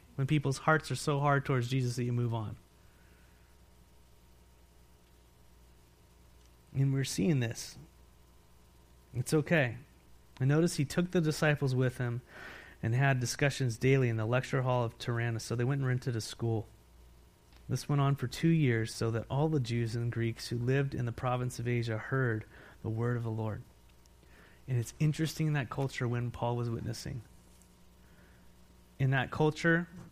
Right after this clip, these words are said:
what would happen in the morning is they would work really early till about eleven o'clock, got really hot, and so what did they do is they shut down till around five o'clock. And then around five to nine thirty, they'd work again.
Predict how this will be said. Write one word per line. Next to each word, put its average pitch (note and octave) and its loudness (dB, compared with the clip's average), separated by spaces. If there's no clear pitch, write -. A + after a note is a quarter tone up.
what C#3 2
would C#3 2
happen D3+ 4
in D3+ 4
the D3 2
morning D#3+ 2
is B2 0
they C3 2
would B2 2
work B2+ 0
really C#3 2
early D3 4
till C#3+ -4
about C3 0
eleven B2+ 0
o'clock, C3+ -2
got A#2 0
really B2 0
hot, C#3 2
and A#2+ 2
so B2 -2
what B2+ 0
did B2+ -2
they C3 2
do C3 0
is B2 -6
they A2+ -4
shut - -4
down B2+ 0
till A#2+ -4
around A#2 -4
five A#2+ 0
o'clock. B2+ -2
And A2+ 2
then C#3+ 6
around C3 2
five C3+ 4
to B2+ -2
nine B2+ 2
thirty, C3 2
they'd A#2+ 0
work B2+ -2
again. C#3 0